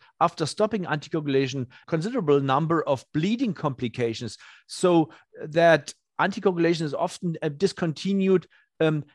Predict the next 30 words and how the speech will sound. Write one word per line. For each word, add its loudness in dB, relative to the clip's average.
despite 2
and -2
continued 0
risk 0
of, -2
of, -4
um, -6
V -10
T -12
E -4
recurrence. 0
And 0
we -4
did 0
an 0
interesting -6
analysis. -2
So -2
we -2
took -6
all 4
days 2
when -2
the -4
patients -4
were 4
taking 0
rivaroxaban -2
and -2
counted 2